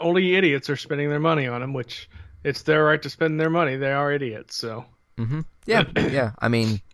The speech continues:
Speaker 2: I, I, I look at them as a scam as well. I look at them as something that shouldn't be in a-,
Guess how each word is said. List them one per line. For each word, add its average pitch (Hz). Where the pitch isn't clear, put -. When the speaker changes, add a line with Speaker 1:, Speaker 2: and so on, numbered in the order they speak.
Speaker 2:
I, 117
I, 120
I 110
look 113
at -
them 104
as 98
a 98
scam 98
as 87
well. 95
I 95
look 95
at -
them 95
as 90
something 92
that 92
shouldn't 147
be 127
in 110
a-, 73